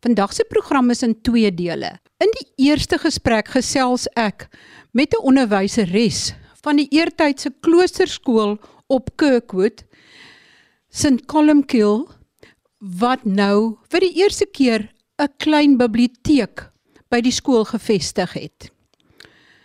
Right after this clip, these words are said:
Saint Columbkille is 'n sekondêre of 'n hoërskool en het meer as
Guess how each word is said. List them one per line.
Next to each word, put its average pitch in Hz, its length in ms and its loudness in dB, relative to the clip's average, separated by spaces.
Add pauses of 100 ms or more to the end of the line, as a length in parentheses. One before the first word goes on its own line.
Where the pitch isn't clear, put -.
(280)
Saint 320 280 -2
Columbkille 311 720 0 (140)
is 226 160 -2
'n 240 60 0
sekondêre 285 760 2
of 202 180 -2
'n 214 60 0
hoërskool 277 800 0 (480)
en 311 240 2
het 247 280 -2
meer 226 500 2
as - 220 -4